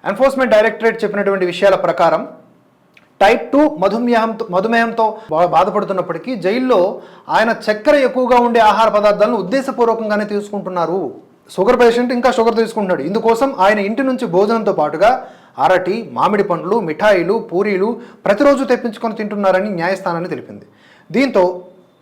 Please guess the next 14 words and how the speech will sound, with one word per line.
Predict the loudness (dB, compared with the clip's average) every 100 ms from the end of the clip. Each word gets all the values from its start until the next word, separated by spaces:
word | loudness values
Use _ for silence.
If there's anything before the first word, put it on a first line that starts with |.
| _ _ _ _ _ _ _ -10
ఆరోగ్యం | 2 4 6 4
క్షీణించి | -2 -4 -2 -2 -4 -10 -10 -16 -16 0
హాస్పిటల్లో | 0 2 0 2 0
చేరుదామని | 2 2 2 2 0 -6 -12 -20 -2
లేదా | 2 4
బెయిల్ | 4 2 2 0
పొందుదామని | -2 2 0 0 -4 -8 -12 -6
కేజ్రీవాల్ | 0 2 4 4 4
ప్రయత్నిస్తున్నారని | 2 2 -2 -4 0 0 0 -4 -10 -10 -2
ప్రత్యేక | 0 2 2
న్యాయమూర్తి | 0 2 2 2 -2 -2
కావేరి | 0 2 2
బవేజా | 0 0 0 2 0
ముందు | 0 -2 -2 -2 -6